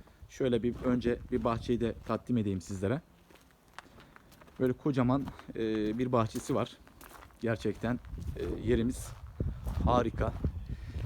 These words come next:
Eee, elektrik, suyu bağlı, oturulabilir durumda. Yatağı, yorganı alıp, eee, geleceksiniz. Arkada da böyle kocaman bir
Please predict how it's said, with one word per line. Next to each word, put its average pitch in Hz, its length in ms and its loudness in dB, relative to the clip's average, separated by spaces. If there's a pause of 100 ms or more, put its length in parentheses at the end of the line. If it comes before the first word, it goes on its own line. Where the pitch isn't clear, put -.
(260)
Eee, - 60 -2
elektrik, 123 840 2
suyu 120 420 2
bağlı, 120 300 6
oturulabilir 117 680 4
durumda. 107 460 2
Yatağı, 120 360 2
yorganı 113 360 2
alıp, 120 400 -2
eee, 98 320 2
geleceksiniz. 113 680 2
Arkada 113 400 2
da 110 100 2
böyle 127 280 6 (760)
kocaman 131 760 4
bir 127 140 4